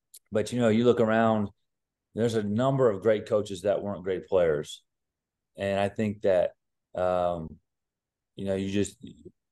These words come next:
you get a head start because while they're playing and then they go on to play professionally, most likely, like, that's a,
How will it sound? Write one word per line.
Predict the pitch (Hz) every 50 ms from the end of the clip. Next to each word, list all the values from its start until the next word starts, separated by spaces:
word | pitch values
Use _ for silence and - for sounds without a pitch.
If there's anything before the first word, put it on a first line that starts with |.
| _ _
you | - 117 117
get | 160 180 143
a | 117
head | - - 139 120 101
start | - - - - - 104 98 87 80 - - - _ _ _ _ _ _ _ _ _ _ _ _ _ _
because | 104 104 - - 117 104 98
while | 110 107 107
they're | 113 120 117 117 -
playing | - 107 107 110 113 117 117 120 117 113
and | 104 101
then | 101 104
they | 104 107
go | - 104
on | 107 107
to | 104 107
play | - 110 101
professionally, | 98 - 92 - - 104 107 104 - - 110 107 107
most | 107 107 107 104 104 -
likely, | 98 101 104 107 104 - 113 110 113
like, | 98 85 98 92 87
that's | - 107 107 -
a, | 110 101 95